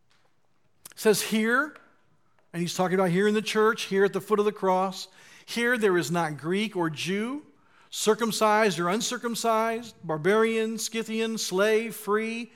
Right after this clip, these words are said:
but Christ is all and in all." In Christ, folks, there are no barriers, no barriers of race or nationality,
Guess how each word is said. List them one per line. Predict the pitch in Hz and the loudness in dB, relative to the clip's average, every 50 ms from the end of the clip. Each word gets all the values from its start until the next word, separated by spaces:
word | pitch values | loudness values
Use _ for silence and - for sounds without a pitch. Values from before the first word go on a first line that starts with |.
| - - - - - _ | -20 -20 -20 -20 -18 _
but | - 170 196 190 190 | 0 0 0 0 -2
Christ | - - - - 214 214 233 247 226 - - - | -8 -10 -2 2 2 4 4 2 -2 -4 -6 -4
is | 226 226 190 175 | -4 -4 0 0
all | 214 208 190 175 156 143 143 - - | 0 2 2 0 -2 -2 -6 -8 -6
and | 185 185 185 180 | -4 -2 -2 -2
in | 185 - 233 208 214 208 | -2 -2 -2 0 0 0
all." | 196 185 175 151 147 139 131 143 139 135 - _ _ _ _ _ _ _ _ _ _ _ _ _ _ _ _ _ _ _ _ _ _ _ _ _ _ _ _ _ _ _ _ _ - | 0 -2 -2 -4 -4 -4 -6 -10 -14 -18 -20 _ _ _ _ _ _ _ _ _ _ _ _ _ _ _ _ _ _ _ _ _ _ _ _ _ _ _ _ _ _ _ _ _ -4
In | 247 254 262 | -4 -2 -2
Christ, | - - - 254 277 320 302 - - | -4 -6 -4 -2 -2 -2 -2 -2 0
folks, | 208 196 196 - | 0 0 0 -2
there | - 190 226 226 | -4 -2 0 2
are | 220 214 | 2 2
no | 208 220 240 254 | 2 2 0 0
barriers, | 220 190 226 226 240 269 254 214 170 147 139 139 - - - - - - _ _ _ _ _ _ _ _ | 0 -2 -2 -2 -2 -2 -4 -4 -4 -4 -6 -8 -12 -14 -16 -20 -20 -20 _ _ _ _ _ _ _ _
no | - 254 | -8 -4
barriers | 220 254 269 262 254 226 170 | 0 0 2 2 2 2 2
of | 208 190 156 | 2 0 2
race | 165 170 185 208 226 240 226 165 - - - - - - - - _ _ _ _ | 0 2 2 2 2 0 -4 -6 -6 -6 -6 -6 -6 -8 -10 -14 _ _ _ _
or | 190 185 | -2 0
nationality, | 180 208 220 233 - - 220 208 196 202 220 233 233 220 190 151 127 127 | 0 2 2 0 0 -2 -2 -2 -2 -2 -2 0 2 2 0 0 -4 -10